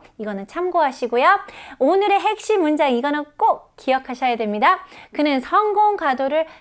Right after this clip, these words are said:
달리고 있어." He's on the fast track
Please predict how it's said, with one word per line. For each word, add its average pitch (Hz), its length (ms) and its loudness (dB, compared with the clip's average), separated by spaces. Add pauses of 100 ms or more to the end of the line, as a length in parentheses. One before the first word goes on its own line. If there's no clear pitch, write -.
달리고 196 640 -2
있어." 277 600 0 (220)
He's 320 380 -2
on 359 480 0
the 330 120 -4
fast 311 480 -4
track 370 580 0